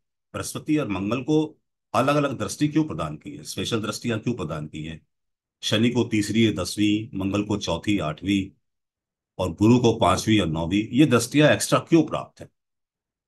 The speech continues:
ये मन में आना संभव है। तो इसके लिए हम लोग समझते हैं, दो कारण इसके लिए दिए गए हैं। एक तो एस्ट्रोनॉमिकल व्यू है, मतलब ग्रहों का है,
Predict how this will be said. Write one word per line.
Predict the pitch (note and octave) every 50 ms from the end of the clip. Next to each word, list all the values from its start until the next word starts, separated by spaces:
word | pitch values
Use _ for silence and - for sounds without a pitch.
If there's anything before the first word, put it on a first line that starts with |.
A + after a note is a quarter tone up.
| _ -
ये | F2 F2+
मन | F2+ - G#2
में | G2+ G#2+ G#2
आना | G2 G2 A2 A2
संभव | - - G2+ G2 G#2+ A#2+ A#2 G2
है। | A2+ - - _ _ _ _ _ _ _ _ _ _
तो | - C#3+
इसके | B2+ A#2+ - - D#3 - - - - A3+
लिए | G#3 F#3 G3 F#3+ G3 G3+ G3 - -
हम | A#2+ C3 C#3
लोग | C#3+ D#3 D3+
समझते | - - B2+ G#2 G#2 - - D#3
हैं, | A#2 G2 G2 A#2 D3 - - A2+ -
दो | D3+ G3+ G3
कारण | - B2 A#2 A2+ G#2+ G#2
इसके | G#2 - - G2
लिए | F2+ E2
दिए | D2 D2+ D2 D2
गए | D2 D2+ D2+ D2
हैं। | - - - _ _ _ _ _ _ _ _ _ _ _ _ -
एक | D3 D#3 D3+
तो | - C#3+ - - -
एस्ट्रोनॉमिकल | B2+ B2+ - - E3+ E3+ E3 D#3 D#3 D#3+ D#3+ D#3+ D3+ C3+ G#2+
व्यू | G2 G2+ G2+
है, | G2+ - - _ _ _ _ -
मतलब | B2+ - C3 B2 - -
ग्रहों | - A#2 G#2+ A#2+ C#3+ D3+
का | D3 C#3 A2+
है, | F#2+ E2+ D#2+ D#2+